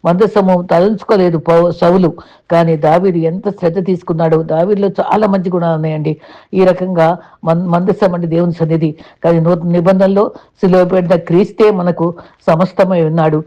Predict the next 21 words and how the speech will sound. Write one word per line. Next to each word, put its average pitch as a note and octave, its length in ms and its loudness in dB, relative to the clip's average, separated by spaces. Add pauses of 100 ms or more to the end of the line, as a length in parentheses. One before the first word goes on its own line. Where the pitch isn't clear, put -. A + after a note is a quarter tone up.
(260)
మనకు E3+ 260 0
ఆయన E3+ 280 2
వెంబడిస్తే F3 560 0 (540)
చాలు, D#3+ 280 4 (360)
ఆయన E3 220 2
రక్షణ F#3+ 560 0 (260)
ఆయన F3+ 240 0
సిలువ F3+ 320 0
ద్వారా F#3 420 2
వస్తుందనేటువంటి E3+ 800 -2
నమ్మకంతో E3+ 680 0 (320)
ఆయన E3+ 260 0
ఆశ్రయిస్తే F3+ 600 0
చాలు, E3+ 300 2 (300)
మనకు D#3+ 180 -2
పరలోక E3 380 2
రాజ్యం E3+ 400 0
ప్రాప్తిస్తుంది. D#3 840 -4 (280)
ఆయన E3 140 2
సన్నిధి E3+ 400 0
కోరుకోవాలి, D#3+ 680 2